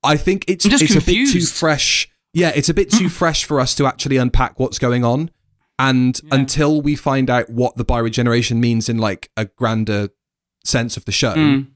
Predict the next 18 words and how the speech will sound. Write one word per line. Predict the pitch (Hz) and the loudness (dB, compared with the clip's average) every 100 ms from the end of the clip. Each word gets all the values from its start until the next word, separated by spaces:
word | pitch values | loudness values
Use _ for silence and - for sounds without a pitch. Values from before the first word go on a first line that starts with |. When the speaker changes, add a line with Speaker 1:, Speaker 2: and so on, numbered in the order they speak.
| _ _ _ | _ _ _
Speaker 1:
with | 117 123 113 - _ | -2 0 0 -6 _
two | - 139 | 0 0
Doctors | 127 120 - 113 | 0 -4 -4 -2
appearing | 117 123 113 117 | 2 2 2 2
in | 113 | 0
it | 101 | -4
at | 107 | -4
once, | 110 98 95 - - _ _ _ _ | -2 -2 -6 -6 -6 _ _ _ _
then | 123 117 131 123 | -2 2 2 0
Speaker 2:
Mm. | - _ _ _ - | -2 _ _ _ -4
Speaker 1:
I | 135 | -2
think | 131 160 - 147 | 0 -2 0 -2
we | |
just | 135 135 139 | 0 -2 0
have | 131 | -2
to | 135 | -2
sort | - 143 123 | -2 -2 -2
of | 107 | -6